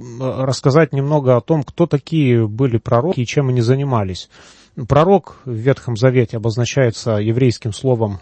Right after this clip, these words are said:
«нави» или «наби», что в буквальном смысле означает «говорящий». Говорящий в данном контексте как возвещающий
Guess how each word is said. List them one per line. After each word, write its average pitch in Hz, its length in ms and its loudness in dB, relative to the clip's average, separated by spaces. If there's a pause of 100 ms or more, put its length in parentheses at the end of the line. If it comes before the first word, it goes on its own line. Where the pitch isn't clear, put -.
«нави» 113 500 0 (140)
или 120 180 -6
«наби», 107 420 -2 (400)
что - 280 0
в 160 60 -2
буквальном 147 500 2
смысле 156 720 0
означает 143 640 4 (340)
«говорящий». 156 800 2 (460)
Говорящий 156 720 4
в 120 80 0
данном 156 320 0
контексте 139 520 -2
как - 220 0
возвещающий 135 1080 2